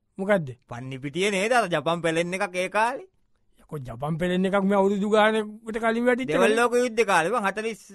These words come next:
Speaker 2: අටේද ඔන්න හතළිස් හතේද කොහෙද?
Speaker 1: දෙවන ලෝක යුද්ධ නෙමෙයි බං මේ ඊයේ වැටුනේ. ප්ලේන් එක.
Speaker 2: ඈ?
Speaker 1: ඊයේ වෙලට.
Speaker 2: අපරාධේ මං ඉන්න තිබුණේ. මොකද වුනේ බං?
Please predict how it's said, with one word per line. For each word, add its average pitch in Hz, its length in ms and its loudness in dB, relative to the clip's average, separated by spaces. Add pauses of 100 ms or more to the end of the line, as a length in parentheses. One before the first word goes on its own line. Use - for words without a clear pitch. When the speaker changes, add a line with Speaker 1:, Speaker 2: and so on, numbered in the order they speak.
Speaker 2:
අටේද 226 400 -4
ඔන්න 247 260 -4
හතළිස් 226 340 -2
හතේද 226 320 -2
කොහෙද? 113 360 -10
Speaker 1:
දෙවන 147 380 -8
ලෝක 180 280 0
යුද්ධ 202 320 4
නෙමෙයි 220 320 2
බං 277 200 4
මේ 285 160 6
ඊයේ 226 300 4
වැටුනේ. 285 540 4 (800)
ප්ලේන් 285 360 4
එක. 330 160 2 (480)
Speaker 2:
ඈ? 202 160 6 (220)
Speaker 1:
ඊයේ 349 520 4 (180)
වෙලට. 294 400 2 (460)
Speaker 2:
අපරාධේ 123 840 -8
මං 139 240 -8
ඉන්න 131 200 -12
තිබුණේ. 120 400 -10
මොකද 156 240 -4
වුනේ 220 300 -2
බං? 370 140 -4